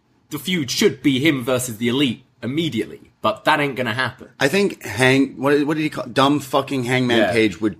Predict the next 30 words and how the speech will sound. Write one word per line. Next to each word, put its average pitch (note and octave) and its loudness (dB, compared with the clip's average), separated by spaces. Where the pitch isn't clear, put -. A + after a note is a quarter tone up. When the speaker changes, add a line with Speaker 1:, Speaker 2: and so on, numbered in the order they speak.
Speaker 2:
knock A#2 2
this A#2 -2
fucking A2+ 0
guy's G2 2
block D#2+ -2
Speaker 1:
Oh, B2 -2
Speaker 2:
off. F#2 -6
Speaker 1:
easily. G2+ -8
Speaker 2:
Like, F#2+ -4
I, - -2
I, C3 4
I C3 4
honestly C3+ 2
Speaker 1:
That's G#2 -2
why A2+ 0
Speaker 2:
believe A2+ 2
Speaker 1:
he G2+ 0
was - -
Speaker 2:
that. F#2 0
Speaker 1:
scared C3+ -4
about C3+ -6
fighting D3+ -8
him. C2 -20
Speaker 2:
Yeah, B2 6
and C3+ 4
you C#3+ 6
know D#3 6
what? D#3 4
Pepsi E3 -4
sucks. - -6